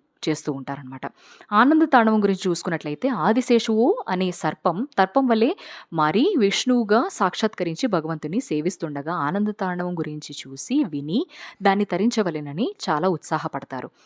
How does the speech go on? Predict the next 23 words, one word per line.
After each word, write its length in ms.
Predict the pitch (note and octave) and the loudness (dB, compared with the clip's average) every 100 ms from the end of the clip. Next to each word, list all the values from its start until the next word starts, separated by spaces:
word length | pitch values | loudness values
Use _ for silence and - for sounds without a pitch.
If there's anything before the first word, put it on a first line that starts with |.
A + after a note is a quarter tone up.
| _ A#3 | _ 2
అంతటా 300 | C4+ F4 C#4+ | 4 6 6
భగవంతుడు 460 | F#3+ F#3+ F#3+ A3+ | 6 4 2 2
ఆదిశేషుని 640 | E3 E3 G#3+ G#3 G3+ E3+ | 2 0 2 2 2 -4
దీవించి 600 | D3 C#3+ D3 D3+ B3 F#4+ F#4+ - | -4 -4 -4 -6 -2 -2 -2 -8
అతనికి 560 | F3 E3+ D#3 - D#4 - - - | -6 -4 -6 -4 -6 -6 -16 0
యోగి 300 | G#3 C4 C4+ | 6 6 6
స్వరూపుడైన 720 | C#4+ - G3 B3+ B3 F#3 E3+ B3+ | 2 4 4 4 4 2 4 0
పతంజలి 580 | - F3+ A3 A3 A#3 | 2 0 2 4 4
రూపాన్ని 400 | G#3+ E3+ E3+ D#3+ | 4 2 0 -4
ప్రసాదించి 760 | E3+ D3+ - C#3+ C#3+ - B3 G#4 - - _ - | -6 -6 -4 -4 -6 -4 -4 -4 -10 -20 _ 0
తల్లై 360 | A3 G#3+ G#3 E4+ | 4 6 6 6
అడవులను 600 | G#3+ G#3 A#3 G3+ C#4+ G#4 | 6 6 4 4 2 2
వెడలి 480 | F#3+ F3 F3 G#3 B3 _ - | 2 2 2 0 0 _ -4
పొమ్మని 460 | E3+ D#3 D3 B3+ F#4 - - F3 | -2 0 0 0 -2 -14 -8 -4
అతను 460 | E3+ D3+ F#3+ A4 _ - | -2 0 0 -2 _ -2
ఆచరించిన 840 | G3 A3+ C4 G#3+ F#3 F3+ E3 D3+ - | 0 2 2 2 -2 0 0 -2 -4
కాలంలోనే 600 | - D3 D3 C#3+ C#3 A3+ F4 | -6 -4 -4 -6 -4 -4 0
నృత్యంలో 500 | G3 - F3 D#3 C4+ | -2 0 -4 2 2
వినాస్-, 520 | G#3+ E3 E3 - - | 2 2 0 -4 -6
విన్యాసాలు 500 | E3 F#3+ G#3+ F#3 D#3+ | -2 2 2 2 -4
చేయగలడని 760 | D#3 D3 C#3+ C#3 C3+ C#3 F3+ F#4+ _ - _ | -2 -4 -6 -8 -8 -6 -6 -6 _ -20 _
చెప్పడం 340 | - D3+ C#3+ | -6 -4 -4
అనేది 360 | C#3 C#3 A#3 | -4 -6 -6